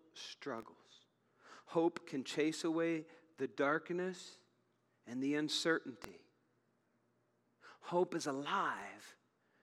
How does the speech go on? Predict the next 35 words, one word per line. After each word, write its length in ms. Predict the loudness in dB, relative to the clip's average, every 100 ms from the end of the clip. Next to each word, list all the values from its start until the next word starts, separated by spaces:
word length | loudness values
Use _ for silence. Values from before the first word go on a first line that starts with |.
| _ -10
because 340 | -8 -8 -8
God 400 | -4 0 2 2
is 140 | -2
alive 280 | -4 -8 -8 -8 -10 -20 _ _ -20 _ _ _ _ _
and 160 | -12 -6
God 220 | -2 0
is 140 | -2 -2
with 240 | -2 -2
us. 200 | -16 -16 -20 -20 _ _ _ _ -14 4
Romans 400 | 6 6 4 8
eight 180 | 8 8
is 140 | 4
a 60 | 0
very 320 | 6 8 8
well-known 420 | 6 4 2 -2
chapter 480 | 4 4 4 2 2
in 100 | 0
the 80 | 0
Bible. 480 | 2 2 2 -4 -6 -20 -20 -10
Uh, 300 | -2 0 0 -4 -4
we, 260 | 2 2 2 -4
we 140 | 2 10
like 240 | 10 10
that 160 | 4 6
very 260 | 8 8
first 600 | 6 6 6 6 -6 -10 -18 _ _ _ _ -20 _ -4
verse 400 | 8 8 8 4
that's 220 | 0 2
in 160 | 2
there 200 | 4 4 4
that 120 | 0
says, 300 | 2 2 4
"There 220 | 6 6
is 180 | 6 4
no 320 | 4 6 4